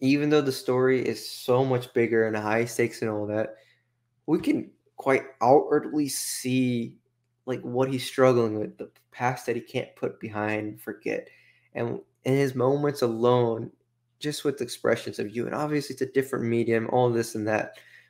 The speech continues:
but we see a Kenobi that's broken, and we can even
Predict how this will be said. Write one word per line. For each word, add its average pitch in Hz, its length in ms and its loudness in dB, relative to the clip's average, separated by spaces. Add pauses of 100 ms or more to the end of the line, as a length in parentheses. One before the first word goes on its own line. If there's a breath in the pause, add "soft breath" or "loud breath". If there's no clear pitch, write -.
but - 140 2
we 165 100 4
see 175 320 0
a - 80 4
Kenobi 127 440 4
that's 110 200 0
broken, 120 680 2
and 123 180 -2
we 123 120 0
can 123 220 -6
even 127 340 -4